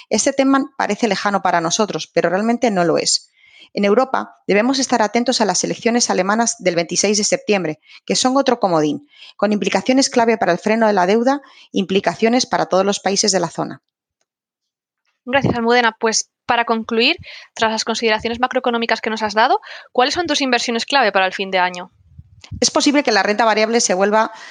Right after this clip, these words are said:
Speaker 1: más volátil y frágil justo ahora, después del verano, pero debería permanecer más o menos estable hasta final del año con los sectores, sobre todo cíclicos, que se están recuperando a medida que se disipan los riesgos. Esperamos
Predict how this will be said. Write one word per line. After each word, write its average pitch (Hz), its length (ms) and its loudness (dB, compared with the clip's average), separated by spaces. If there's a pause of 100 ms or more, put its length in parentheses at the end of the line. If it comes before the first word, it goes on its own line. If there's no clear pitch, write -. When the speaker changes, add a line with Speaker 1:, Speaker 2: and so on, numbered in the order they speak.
(240)
Speaker 1:
más 220 220 -2
volátil 214 520 2
y 180 60 -4
frágil 185 480 -4
justo - 340 -6
ahora, 208 240 0
después 175 300 -4
del 185 100 -2
verano, 180 340 0 (360)
pero 202 180 2
debería 202 400 2
permanecer 262 640 0
más 254 300 0
o 254 40 0
menos 247 280 0
estable 233 360 0
hasta 220 200 -2
final 202 280 -4
del 208 140 0
año 226 240 0
con 190 160 -2
los 185 120 -4
sectores, 233 380 2
sobre 202 200 -2
todo 226 320 2
cíclicos, 202 640 -2 (380)
que 170 100 0
se 175 100 0
están 208 200 0
recuperando 214 480 0
a 214 40 4
medida 202 300 2
que 214 120 -2
se 175 100 -2
disipan 165 400 -2
los 156 100 -4
riesgos. - 480 -8 (340)
Esperamos 240 720 0